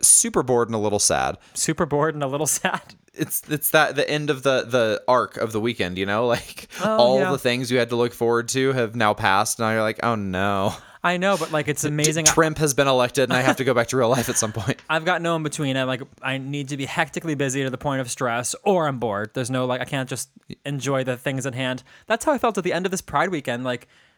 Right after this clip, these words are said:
Speaker 2: it was so fun, and I, when I came home, I had that, like, you know, that it's not quite fomo because you didn't miss out on anything, but it's just, like, a little bit of sadness, like, serotonin depletion, and, like, all right, what's,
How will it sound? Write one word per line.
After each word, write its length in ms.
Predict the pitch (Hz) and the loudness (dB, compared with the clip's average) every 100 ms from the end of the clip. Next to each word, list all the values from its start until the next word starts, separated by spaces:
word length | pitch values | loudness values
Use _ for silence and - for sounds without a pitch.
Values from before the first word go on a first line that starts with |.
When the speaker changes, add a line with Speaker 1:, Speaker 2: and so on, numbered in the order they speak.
| _ | _
Speaker 2:
it 60 | 139 | -6
was 120 | 147 | -2
so 280 | - 147 165 | 0 0 0
fun, 280 | - 143 170 | 0 -2 -2
and 140 | 147 | -4
I, 120 | 139 135 _ _ _ _ | -6 -8 _ _ _ _
when 160 | 156 143 | -8 -8
I 60 | |
came 180 | 143 151 | -6 -4
home, 180 | 143 151 | -4 -4
I 40 | |
had 180 | 139 135 | -4 -2
that, 160 | 135 113 | -4 -4
like, 280 | 120 123 - _ _ - | -6 -10 -18 _ _ -6
you 60 | |
know, 80 | 190 | -2
that 200 | 202 - _ _ _ | -2 -4 _ _ _
it's 140 | 170 - | -8 -2
not 240 | 190 220 | 0 -2
quite 340 | - 143 151 143 | -2 -2 -2 -6
fomo 640 | - 135 123 127 131 139 - | -4 -2 0 0 -2 -4 -8
because 200 | - 135 | -6 -2
you 60 | 156 | -2
didn't 180 | 165 | -4
miss 220 | 135 139 143 | -4 -2 0
out 160 | 131 | -2
on 60 | 139 | -4
anything, 320 | 147 139 147 | -8 -8 -6
but 80 | 127 | -6
it's 100 | 113 | -8
just, 160 | 139 | -10
like, 140 | 147 135 | -8 -6
a 40 | |
little 200 | 123 131 | -4 -4
bit 120 | 131 | -4
of 60 | 131 | -6
sadness, 540 | - 120 117 120 123 | -2 -2 -2 -4 -6
like, 100 | 123 - | -8 -6
serotonin 520 | 156 143 139 139 139 | -4 -4 -4 -4 -4
depletion, 560 | 135 - 123 - 123 | -6 -6 -6 -4 -4
and, 120 | 120 120 | -4 -6
like, 220 | 117 - - - _ 180 | -8 -10 -20 -20 _ -8
all 80 | |
right, 320 | 175 139 147 151 | -4 -2 -4 -4
what's, 400 | 160 - - | -4 -2 -6